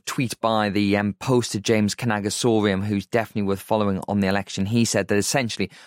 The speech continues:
what Britain wants is a Conservative president and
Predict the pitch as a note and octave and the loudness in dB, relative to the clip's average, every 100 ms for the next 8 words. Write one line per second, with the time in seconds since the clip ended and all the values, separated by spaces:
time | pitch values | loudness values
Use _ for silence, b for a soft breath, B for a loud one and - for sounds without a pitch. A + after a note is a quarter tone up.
0 | B C3+ C#3 - C3+ A2+ A2+ A#2 B2 G2+ | B 0 0 0 0 2 0 2 2 0
1 | - B B - A#2 A#2 - A#2+ - - | -8 B B -2 0 0 0 0 2 4
2 | C#3 A2+ A#2+ - A2+ A2 - B B - | 4 2 -2 2 4 4 -2 B B -2
3 | D3+ C3+ G2 G2+ G2+ - _ A#2+ A#2 A2+ | -2 -2 0 0 0 -6 _ -2 -2 -2